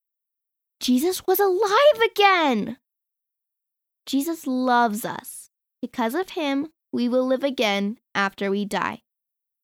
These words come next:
I can make Easter special by thinking of Jesus. You can read the story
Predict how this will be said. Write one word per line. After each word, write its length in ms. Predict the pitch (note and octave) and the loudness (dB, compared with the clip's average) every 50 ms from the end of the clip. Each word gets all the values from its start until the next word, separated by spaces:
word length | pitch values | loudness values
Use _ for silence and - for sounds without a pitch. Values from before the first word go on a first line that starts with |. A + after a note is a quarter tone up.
| _ _ - | _ _ -2
I 200 | B3 B3 B3+ C4 | 0 0 0 0
can 180 | - D4+ D4 | -2 -2 0
make 240 | C#4+ D4 C#4+ - - _ - | 0 0 -2 -4 -8 _ -6
Easter 360 | A#3 A3 A3+ A3+ - A#3+ A#3 | -4 -4 -4 -4 -4 -6 -6
special 680 | A#3 - - - G3+ G#3 G#3 - - - - - - _ _ _ _ _ _ _ _ _ _ _ - | -6 -6 -8 -8 -6 -6 -8 -8 -10 -10 -10 -10 -14 _ _ _ _ _ _ _ _ _ _ _ -6
by 160 | A3 G#3+ A3 | -4 -4 -4
thinking 560 | A3 - A3 A3 A3 - B3+ B3 A#3+ B3 - _ _ - | -4 -4 -4 -4 -4 -2 -2 -2 -2 -4 -6 _ _ -10
of 120 | C4+ C4 - _ | -10 -10 -10 _
Jesus. 580 | - - - - - - - _ - - - - _ _ _ _ _ _ _ _ _ _ _ _ _ - | -20 -20 -18 -16 -18 -18 -18 _ -20 -20 -20 -20 _ _ _ _ _ _ _ _ _ _ _ _ _ -4
You 140 | - A3 G3+ | -4 -2 -2
can 220 | - C4+ D#4+ E4 | -2 -2 -2 0
read 160 | E4+ F#4 F#4 | -2 -2 0
the 100 | - C5 | 0 -2
story 600 | A#4 - - - C5+ C5+ B4+ F#4 D4+ D4 D4 D4+ | -2 -2 -2 0 2 2 2 2 0 0 -2 -4